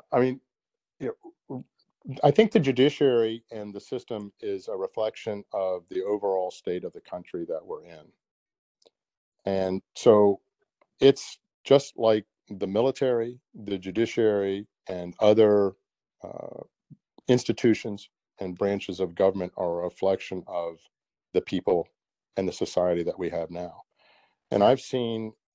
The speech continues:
a marked decline in ethics amongst lawyers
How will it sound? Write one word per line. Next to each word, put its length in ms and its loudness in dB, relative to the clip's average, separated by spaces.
a 80 -6
marked 680 -2
decline 600 -6
in 200 -10
ethics 640 -4
amongst 580 0
lawyers 600 6